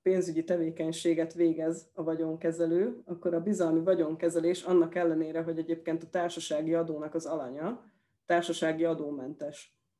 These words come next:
Tehát ez gyakorlatilag azt jelenti, hogy amennyiben itt a kezelt vagyon az egy kvázi holding, akkor, ö, hozzá ugyanúgy, mm, adómentesen,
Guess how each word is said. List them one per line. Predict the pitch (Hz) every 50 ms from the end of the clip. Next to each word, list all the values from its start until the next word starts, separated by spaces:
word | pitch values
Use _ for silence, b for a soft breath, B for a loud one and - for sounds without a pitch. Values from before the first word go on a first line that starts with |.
| _ _ _ _
Tehát | - 180 170 196
ez | 196 190
gyakorlatilag | 190 240 247 240 196 180 175 175 175 180 175 170 175
azt | 190 196 190 - -
jelenti, | 165 165 175 190 202 202 190
hogy | 170 160 160
amennyiben | 180 202 196 170 160 160 160 165 160 160 160 165 180 190 185
itt | 170 170 170 170
a | 165
kezelt | 165 - 196 185 175 156 151 156 -
vagyon | - 165 160 156 151 156 160 196 202 - -
az | - 156 160 - - 151
egy | 160 160
kvázi | - - 196 170 165 165 160 151
holding, | 147 151 147 147 147 147 151 165 185 214 247 262 269 - -
akkor, | - 165 165 165 - - - 180 175 170 175 175
ö, | 180 175 175 175 175 175 175 170 170 - - - _ _ _ _ _
hozzá | 185 185 180 180 196 208 208 214 214 -
ugyanúgy, | 208 208 175 165 160 165 170 180 185 190 196 202 - - _ - - 160
mm, | 160 160 160 160 156 156 156 156 165 -
adómentesen, | 190 190 170 165 160 156 156 156 156 165 165 170 165 - 160 160 160 165 165 B